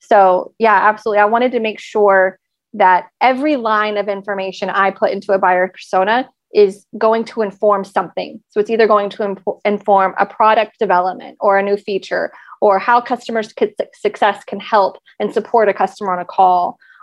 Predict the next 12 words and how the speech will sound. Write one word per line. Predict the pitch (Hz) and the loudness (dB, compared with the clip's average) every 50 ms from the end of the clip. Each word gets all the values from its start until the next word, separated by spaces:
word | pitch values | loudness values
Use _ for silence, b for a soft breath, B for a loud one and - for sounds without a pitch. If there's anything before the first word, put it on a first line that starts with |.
| b | b
or | - 208 202 196 196 196 185 - | 2 4 4 4 4 4 2 0
how | - - 262 254 | -2 0 2 2
a | 254 | 2
content | 247 - 262 240 - 240 214 | 2 0 -2 -2 -2 -2 0
marketer | 202 202 202 226 208 202 196 | 0 0 0 0 0 0 -2
can | - 214 196 | -2 -8 -12
take | - - 233 220 214 220 | -8 -2 -2 -2 -2 -2
this | - 208 202 190 185 185 185 - | 0 0 2 2 2 -2 -6 -12
and | 208 214 | -14 -6
say, | - 196 180 | -4 -2 -2
"Okay, | - 214 - 208 185 - - - | -2 -4 -4 -4 -6 -6 -6 -4
oh, | 220 214 190 170 175 | 0 0 0 0 -2